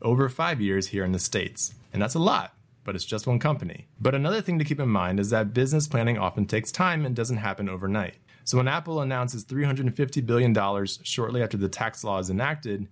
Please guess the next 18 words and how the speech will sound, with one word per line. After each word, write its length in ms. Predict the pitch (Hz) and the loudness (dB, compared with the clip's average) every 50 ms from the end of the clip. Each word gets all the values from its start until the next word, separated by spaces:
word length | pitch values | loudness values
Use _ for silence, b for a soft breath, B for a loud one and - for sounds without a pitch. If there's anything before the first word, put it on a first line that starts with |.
| b b b | b b b
you 100 | 123 123 | -4 -2
get 180 | 151 196 190 | 0 0 0
back 160 | 208 233 208 | -2 -4 -2
to 80 | - 214 | -2 0
that 160 | 202 175 - | 0 0 0
fundamental 520 | - 175 165 160 165 160 160 156 151 147 131 | 0 0 0 2 2 2 2 2 2 0 -2
question, 540 | - - 147 143 127 - - 82 78 - - _ | 0 0 -2 -2 -2 -4 -10 -12 -14 -16 -18 _
would 100 | - 85 | -8 -2
this 140 | 98 98 - | 0 2 2
have 120 | 113 98 - | 2 0 0
happened 460 | - 123 127 127 - - 135 123 120 | 0 0 -2 -2 -4 -6 -6 -6 -6
if 80 | 113 | -6
the 80 | 123 110 | -8 -10
tax 320 | - - 107 95 - - | -8 -6 -6 -6 -6 -6
bill 180 | - 113 110 113 | -6 -6 -6 -6
hadn't 360 | 104 - 147 160 156 120 95 | -4 -4 -4 -2 0 -2 -2
have 140 | 85 78 - | -4 -4 -10
passed? 420 | - - - - - - - - | -14 -14 -12 -10 -12 -12 -12 -14